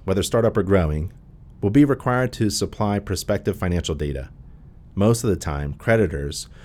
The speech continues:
will want to see what you expect your company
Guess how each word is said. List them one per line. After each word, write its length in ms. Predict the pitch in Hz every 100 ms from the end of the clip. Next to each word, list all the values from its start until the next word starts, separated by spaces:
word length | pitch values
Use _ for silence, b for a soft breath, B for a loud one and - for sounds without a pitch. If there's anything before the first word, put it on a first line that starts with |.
| B B
will 80 | 98
want 220 | 120 123
to 80 | 120
see 340 | - 123 110
what 260 | 104 87 -
you 260 | 95 165 147
expect 380 | - 92 80
your 120 | 98 101
company 560 | 117 113 78 71 76